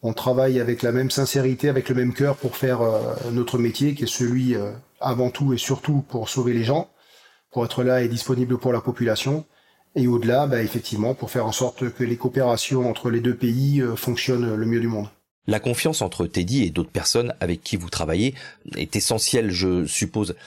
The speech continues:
Speaker 2: Vous arrivez dans un pays pour la première fois qui est aux antipodes du vôtre. Comment vous gagnez cette confiance ?
Speaker 1: Le mot est bien choisi.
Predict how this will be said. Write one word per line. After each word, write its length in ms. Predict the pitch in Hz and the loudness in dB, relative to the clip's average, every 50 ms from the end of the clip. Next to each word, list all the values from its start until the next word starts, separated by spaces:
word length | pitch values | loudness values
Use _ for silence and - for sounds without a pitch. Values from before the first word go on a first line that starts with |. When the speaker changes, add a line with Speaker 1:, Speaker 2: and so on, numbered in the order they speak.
| - - - - - - | -20 -20 -20 -20 -10 -4
Speaker 2:
Vous 220 | 123 117 113 135 | -2 0 2 2
arrivez 360 | 143 123 135 131 143 165 170 151 | 2 2 2 2 2 2 2 0
dans 300 | - - 101 101 90 101 | 0 -2 -2 -2 0 -2
un 80 | 92 | -2
pays 340 | 85 - 110 107 117 139 147 | 0 0 0 0 0 0 -2
pour 160 | 143 - 101 | -2 0 0
la 80 | 92 87 | 0 -2
première 300 | - - 95 95 92 - | -2 -2 -2 -2 -2 -2
fois 140 | - 127 113 | -2 -4 -2
qui 140 | - - | -2 -4
est 60 | - - - | -6 -4 -2
aux 240 | 104 98 95 87 104 | -2 -2 0 0 -2
antipodes 640 | 104 107 - - - - - 127 127 123 104 85 | -2 -2 -4 -4 -6 -4 -2 0 0 0 0 -2
du 240 | - 85 82 92 95 | -4 -2 -2 -2 -2
vôtre. 280 | 101 135 170 170 - - - - - - - _ _ _ | 0 0 -2 -4 -6 -12 -20 -20 -20 -20 -20 _ _ _
Comment 320 | - 131 113 127 143 156 175 | -2 -2 0 2 2 2 2
vous 260 | 170 - 110 107 95 | 0 0 -2 -2 -4
gagnez 720 | 90 90 87 131 120 110 107 107 117 131 139 151 - - - | -4 -4 -2 0 0 2 2 2 2 2 2 0 0 -2 -4
cette 320 | - - - - 95 85 - | -4 -2 -2 -2 -2 -4 -4
confiance ? 540 | - 101 87 - - 92 90 87 - - 76 71 - _ _ _ _ _ _ _ _ _ _ _ _ - | -4 -4 -4 -2 -2 -4 -4 -4 -4 -6 -8 -8 -10 _ _ _ _ _ _ _ _ _ _ _ _ -4
Speaker 1:
Le 200 | 120 113 123 127 | 0 2 2 4
mot 160 | 135 147 165 | 4 4 4
est 40 | 170 | 4
bien 180 | 147 135 147 139 | 4 2 2 2
choisi. 440 | - - 147 131 123 135 127 120 | 2 2 2 2 2 2 0 -2